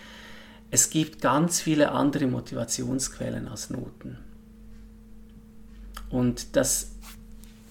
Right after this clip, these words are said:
heißt, also für mich hat das überhaupt nichts damit zu tun, dass das Lernen immer Spaß machen muss. Ich kann eben genau auch mit, äh, wenn ich andere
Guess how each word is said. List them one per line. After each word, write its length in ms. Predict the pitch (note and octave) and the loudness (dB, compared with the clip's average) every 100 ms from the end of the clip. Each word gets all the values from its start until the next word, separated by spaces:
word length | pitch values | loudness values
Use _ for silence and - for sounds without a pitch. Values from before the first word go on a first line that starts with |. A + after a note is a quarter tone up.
| - - - - - - - - - - - - | -14 -14 -14 -14 -14 -12 -14 -16 -16 -10 -2 0
heißt, 400 | B2 C3+ - - - - | 2 4 2 0 -10 -6
also 180 | - - | -2 0
für 100 | B2 | 4
mich 200 | C3+ E3+ | 6 8
hat 100 | D3+ | 6
das 120 | - | 2
überhaupt 500 | C3+ - - D#3 - | -4 -2 4 4 4
nichts 360 | D3+ D3 - - | 2 2 2 -2
damit 280 | B2+ A#2+ A#2+ | 0 0 -4
zu 140 | B2 | -8
tun, 320 | - C#3+ D#3 | -2 2 4
dass 260 | C3 B2 - | 2 0 -4
das 220 | - - | -6 -4
Lernen 420 | C3 A#2+ B2 A#2+ | -4 -2 0 0
immer 220 | - A#2+ A#2 | -2 -4 -4
Spaß 480 | - - C3 B2+ | -4 -6 -6 -6
machen 320 | - A#2+ - - | -4 -6 -6 -6
muss. 260 | B2 - - - - - | -6 -8 -10 -14 -12 -8
Ich 160 | C#3+ - | -8 4
kann 260 | D3 C#3 | 8 10
eben 280 | D3 D3+ C3+ | 10 8 8
genau 600 | A#2+ B2+ F3+ A3 G#3 - | 6 10 12 12 10 2
auch 460 | D#3+ C#3+ C3 B2+ - | 4 8 8 6 0
mit, 480 | C#3+ C3 C3 - C3+ | 2 2 0 -4 0
äh, 140 | C#3 | 2
wenn 140 | B2+ C3 | 4 2
ich 140 | B2+ | 2
andere 460 | C3+ C3+ C#3+ C3+ | 2 4 4 4